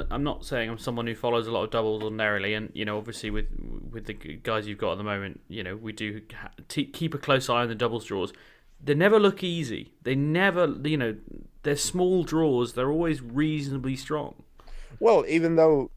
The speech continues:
Speaker 2: even though they're both inside the top two hundred, they, they would have needed a wild card. They wouldn't have got in.
Speaker 1: Hmm.
Speaker 2: So they're in every match they play, unless they play the other wild card team, who is also Luke, who I also coach.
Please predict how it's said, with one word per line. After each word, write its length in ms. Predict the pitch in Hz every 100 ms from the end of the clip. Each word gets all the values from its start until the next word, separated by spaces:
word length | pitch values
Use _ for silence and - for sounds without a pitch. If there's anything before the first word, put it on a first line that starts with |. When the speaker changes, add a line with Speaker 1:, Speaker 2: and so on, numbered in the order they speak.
| - - -
Speaker 2:
even 240 | 131 135
though 140 | 135 123
they're 120 | 117
both 260 | 113 113
inside 320 | 113 104 101 90
the 60 |
top 200 | - -
two 120 | -
hundred, 320 | 98 131 87 78
they, 200 | 90 87 -
they 140 | 92
would 200 | 90 92
have 120 | 85
needed 260 | 87 87 80
a 60 | 82
wild 260 | 95 117
card. 220 | - 73
They 60 | -
wouldn't 200 | 87 58
have 60 | -
got 180 | -
in. 140 | 104 107 - - -
Speaker 1:
Hmm. 140 | - 117
Speaker 2:
So 480 | 87 85 80 76 -
they're 240 | 95 95 -
in 140 | 95
every 280 | 92 107 101
match 320 | 95 92 -
they 140 | 95 85
play, 280 | 104 107
unless 240 | 82 98 -
they 100 | 101
play 240 | - 92
the 120 | 87 90
other 120 | 87
wild 320 | 85 101 101
card 280 | - 73 73
team, 340 | - 73 82 - _ _ _ _
who 140 | 87
is 300 | 85 80 - -
also 260 | 90 85 85
Luke, 280 | 87 90 -
who 80 | 85
I 100 | 85
also 240 | 87 67
coach. 400 | - 55 - -